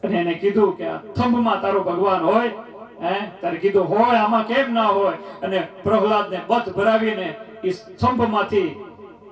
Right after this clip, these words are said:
ભગવાન બહાર આવ્યા. હે? હિરણ્યકશ્યપુની આંખો જોતી રહી, સાહેબ. હે? ભગવાન ઋષિનો અવતાર, સાહેબ, જોતા રહ્યો. એવો વિકરાળ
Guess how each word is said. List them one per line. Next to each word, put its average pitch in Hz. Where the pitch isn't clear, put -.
ભગવાન 170
બહાર 165
આવ્યા. 180
હે? 190
હિરણ્યકશ્યપુની 254
આંખો 240
જોતી 226
રહી, 202
સાહેબ. 151
હે? 277
ભગવાન 269
ઋષિનો 330
અવતાર, 277
સાહેબ, 269
જોતા 240
રહ્યો. 233
એવો 254
વિકરાળ 190